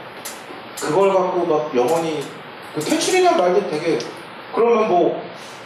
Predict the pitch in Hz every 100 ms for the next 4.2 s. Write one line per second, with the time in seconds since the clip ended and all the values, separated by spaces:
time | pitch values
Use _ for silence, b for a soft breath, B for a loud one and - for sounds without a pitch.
0 | - - - - - - - 240 254 254
1 | 254 240 233 233 226 185 180 214 214 202
2 | - 156 190 220 202 202 254 254 - 247
3 | 226 190 190 196 202 190 175 175 190 180
4 | 151 151